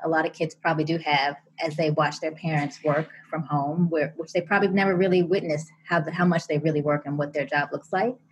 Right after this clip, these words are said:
Um, I think this is where these conversations come in, into place, where, where we can talk openly about, you know, our concerns about one another, um, and thinking about things we can do maybe together that, to help us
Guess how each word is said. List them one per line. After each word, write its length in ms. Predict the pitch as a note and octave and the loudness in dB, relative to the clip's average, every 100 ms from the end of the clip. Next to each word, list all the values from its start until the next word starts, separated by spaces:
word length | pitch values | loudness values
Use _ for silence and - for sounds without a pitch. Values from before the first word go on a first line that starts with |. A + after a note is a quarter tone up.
| _ _ _ F3 | _ _ _ -2
Um, 460 | F3 E3+ E3 E3+ - _ _ _ _ G#3+ | 0 0 -2 -6 -12 _ _ _ _ -2
I 60 | |
think 360 | G#3 C4 A#3+ - | 4 6 4 0
this 180 | F#3+ G#3+ | -2 0
is 140 | G#3 | 2
where 400 | F3+ F#3+ F3+ F3+ | 4 6 6 6
these 180 | D#3 E3 | 4 0
conversations 840 | - F3+ D#3 D#3+ D#3+ D#3 F#3+ G3+ - - | 0 2 2 2 2 2 0 0 -2 0
come 160 | G3+ | 4
in, 220 | G3+ G3+ - | 6 4 2
into 220 | G3+ - | 0 0
place, 480 | - G#3 A3 B3+ F#3 | 2 4 4 2 2
where, 220 | E3+ D#3 | 2 4
where 140 | E3 | 2
we 120 | E3 | 2
can 160 | D#3 D3+ | 0 -2
talk 260 | D#3+ E3+ D#3 | -2 -2 0
openly 380 | D#3+ F3 F3 | 0 2 2
about, 440 | E3 D#3 D#3 D3+ - | 2 4 4 2 -2
you 60 | |
know, 80 | F3 | -2
our 240 | D3 D#3 D#3 | 0 -2 -2
concerns 480 | D#3 D#3 D#3 D3+ | -2 0 2 2
about 220 | D#3 D#3 D3+ | 0 -2 0
one 140 | D3+ | 0
another, 520 | D3+ D3 D#3 A3 C#4+ B3 | 2 2 0 0 -2 -2
um, 400 | F3+ E3+ E3 D#3+ - - - _ _ _ _ _ - | 0 2 0 -2 -8 -16 -16 _ _ _ _ _ 0
and 160 | G3 | 2
thinking 240 | G#3 G#3+ A3+ | 2 4 4
about 240 | F#3+ F#3 | 4 2
things 220 | G3 G3 | 2 2
we 80 | F#3+ | 2
can 160 | F3+ E3+ | 2 2
do 260 | F3 F3 | 4 4
maybe 240 | E3+ E3 D#3+ | 4 2 2
together 540 | - D3+ D#3+ G3 A#3 | -2 0 2 4 2
that, 220 | G#3 F3+ - | 2 0 -2
to 80 | |
help 260 | D#3+ F3+ F3+ | 0 0 2
us 320 | E3+ D#3 - | -2 -4 -12